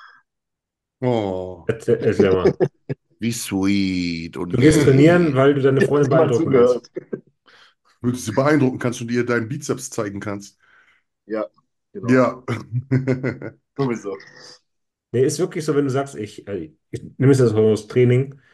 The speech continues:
Speaker 2: oder auf dein Leben, du stehst morgens auf und sagst, "Heute ist für meine Freundin,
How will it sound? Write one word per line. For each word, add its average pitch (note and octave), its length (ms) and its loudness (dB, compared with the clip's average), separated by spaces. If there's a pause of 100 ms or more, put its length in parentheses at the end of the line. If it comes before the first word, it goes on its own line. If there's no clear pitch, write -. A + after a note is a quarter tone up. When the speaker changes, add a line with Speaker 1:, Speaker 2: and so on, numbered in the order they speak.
(100)
Speaker 2:
oder G#2+ 200 2
auf G2 80 -4
dein G2+ 160 0
Leben, B2 420 2
du A#2+ 100 -12
stehst C3+ 240 -4
morgens B2+ 280 -2
auf A#2 160 -6
und A2+ 60 -8
sagst, - 340 -10 (500)
"Heute A2 200 -4
ist - 120 -10
für A2 80 -10
meine G2 180 -8
Freundin, F2 480 -8